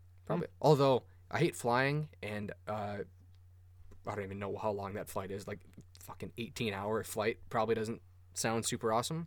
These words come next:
Speaker 2: Well, you already live with spiders. So, I mean, they got big spiders in Australia. So, you know, there you go. You
Speaker 1: That's
Speaker 2: can,
Speaker 1: true.
Speaker 2: you can bring some back so they can be the new kings of the room.
Speaker 1: True. I wanna get one of
Speaker 2: <laughs>
Speaker 1: those, um,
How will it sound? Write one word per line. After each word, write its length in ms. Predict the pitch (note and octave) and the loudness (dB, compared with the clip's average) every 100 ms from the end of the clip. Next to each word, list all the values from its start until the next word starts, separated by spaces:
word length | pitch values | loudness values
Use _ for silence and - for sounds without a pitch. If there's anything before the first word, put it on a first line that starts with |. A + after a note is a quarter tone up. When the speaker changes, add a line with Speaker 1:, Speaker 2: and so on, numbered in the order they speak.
| - | 2
Speaker 2:
Well, 140 | D#3+ | 6
you 80 | F#3 | 8
already 200 | A3 C4 | 8 8
live 200 | C#3 D3+ | 6 6
with 120 | C#3+ | 4
spiders. 560 | - G#2 A2+ A#2 F#2+ - | 2 0 2 0 -2 -8
So, 200 | - - | -4 4
I 100 | A#2+ | 6
mean, 340 | A#2 A#2+ A#2 A2+ | 6 4 0 -2
they 80 | B2+ | 2
got 200 | D3+ C#3 | 4 4
big 160 | C3+ B2 | 4 0
spiders 400 | - G#2+ A#2+ G#2+ | 0 2 2 0
in 60 | |
Australia. 640 | G2 F#2 - A#2 A2+ G2+ F#2 | -6 -8 0 2 4 0 -4
So, 320 | - G2 F#2+ - - - - - | -2 -2 -2 -6 -20 -20 -18 -2
you 100 | F3+ | 2
know, 220 | D3 A#2+ C3+ - - | 4 2 -2 -6 4
there 140 | D#3+ | 4
you 120 | F3 | 4
go. 80 | A#3 | 0
You 60 | - - | -4 2
Speaker 1:
That's 220 | C3 C3 | 4 4
Speaker 2:
can, 60 | B2+ | 4
Speaker 1:
true. 300 | C3 C#3 G2+ | 4 4 4
Speaker 2:
you 40 | F#2 | 4
can 140 | F#3 | 10
bring 200 | G3+ G3+ | 12 12
some 200 | G3+ D3 | 8 8
back 480 | C3+ F3 A#2+ - - - | 10 10 8 0 -18 -2
so 160 | C#3 | 6
they 140 | C#3 E3+ | 8 8
can 100 | D#3+ | 6
be 80 | C3 | 4
the 80 | B2 | 4
new 120 | B2 | 2
kings 320 | - E3+ C#3 | 4 4 4
of 80 | A2 | 0
the 100 | G2+ | 2
room. 340 | B2 D#3+ F#2+ - - - | 4 4 2 -6 -20 -6
Speaker 1:
True. 440 | - - D#3 C#3+ | 0 6 8 10
I 60 | A2+ | 8
wanna 200 | C#3+ E3 | 6 6
get 180 | D#3+ D3 | 6 6
one 160 | D3 | 6
of 80 | D3+ | 6
Speaker 2:
<laughs> 80 | C#3+ | 8
Speaker 1:
those, 260 | C#3+ C3+ B2+ | 8 6 4
um, 380 | A#2+ A2+ G2+ | 4 2 -2